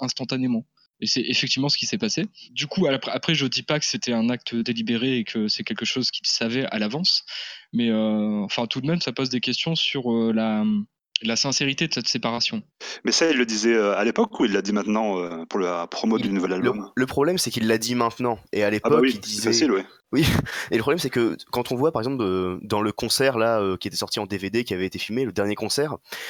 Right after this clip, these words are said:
Speaker 3: il y a aussi des passages où il, où il s'entretient avec quelqu'un et il dit, euh... et il est déjà un peu ambigu sur le sujet, mais il dit vraiment que s'il revient, ce sera genre dans, dans, dans trente ans, quoi.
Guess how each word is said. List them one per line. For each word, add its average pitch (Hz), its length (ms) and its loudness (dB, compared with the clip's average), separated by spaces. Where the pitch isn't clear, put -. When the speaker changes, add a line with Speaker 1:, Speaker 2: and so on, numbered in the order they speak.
Speaker 3:
il - 40 0
y - 20 4
a 214 40 4
aussi 175 140 -2
des 123 100 2
passages 139 420 2
où 104 80 0
il, 101 220 0
où 98 60 0
il - 20 0
s'entretient 123 420 -2
avec 110 140 0
quelqu'un 139 380 -2
et 113 40 2
il 107 180 -2
dit, 131 300 0
euh... 101 340 4
et 113 40 0
il 120 140 2
est 127 80 4
déjà 147 140 4
un 147 40 2
peu 156 120 0
ambigu 147 240 -2
sur 151 140 0
le 127 40 -4
sujet, 165 300 2
mais 123 160 0
il 107 100 -2
dit 123 160 -4
vraiment 131 260 0
que 107 120 -4
s'il 135 260 0
revient, 117 320 2
ce 139 80 -2
sera - 160 -2
genre 110 140 2
dans, 107 120 -2
dans, 98 300 -2
dans 92 100 -4
trente 127 220 -4
ans, 147 140 -2
quoi. 95 220 -2